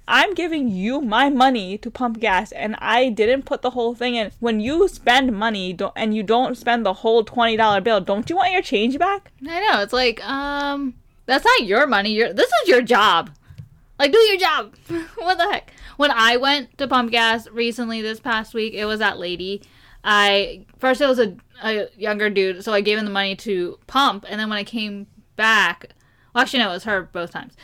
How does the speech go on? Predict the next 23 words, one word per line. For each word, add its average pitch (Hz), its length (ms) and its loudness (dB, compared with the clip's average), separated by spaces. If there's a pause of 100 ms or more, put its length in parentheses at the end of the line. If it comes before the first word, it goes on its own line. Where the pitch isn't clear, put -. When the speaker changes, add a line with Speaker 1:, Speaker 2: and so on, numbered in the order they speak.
(140)
Speaker 2:
So - 160 -2
I 233 80 4
gave 247 160 2
her 285 80 2
the 262 60 -2
money, 202 380 -4 (260)
and 220 100 -4
then 220 100 -2
she's 220 80 -8
like, 214 140 -4
"Twenty 277 300 -2
on," 262 360 2
because 220 200 -6
I 190 80 -4
always 175 220 -6
give 190 120 -8
twenty. 254 300 -14 (240)
And 220 120 -4
then 214 120 -4
so 214 100 -4
I 196 80 2
told 381 320 0
her, 240 300 2